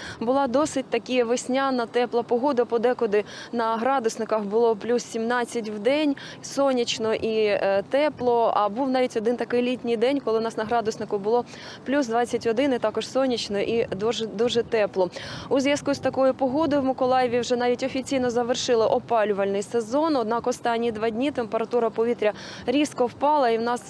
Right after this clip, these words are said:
також піднявся, як і майже по всій Україні, штормовий вітер. А, у зв'язку із цим хочу зауважити, що для Миколаєва це,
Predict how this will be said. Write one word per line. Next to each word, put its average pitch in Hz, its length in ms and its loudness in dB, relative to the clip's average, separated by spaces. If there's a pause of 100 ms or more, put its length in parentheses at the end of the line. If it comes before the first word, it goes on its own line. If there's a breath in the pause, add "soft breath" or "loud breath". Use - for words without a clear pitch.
(140)
також 226 300 -2
піднявся, 226 480 -2
як 214 200 0
і 220 40 -6
майже 214 260 -2
по 226 100 -6
всій 220 220 -2
Україні, 214 500 0 (340 loud breath)
штормовий 247 880 2
вітер. 262 500 2 (460 loud breath)
А, 202 420 2
у 262 200 2
зв'язку 247 600 0
із 233 260 -2
цим 277 440 0
хочу 254 280 -2
зауважити, 254 500 0
що - 220 0
для 240 220 2
Миколаєва 247 680 0
це, 240 340 2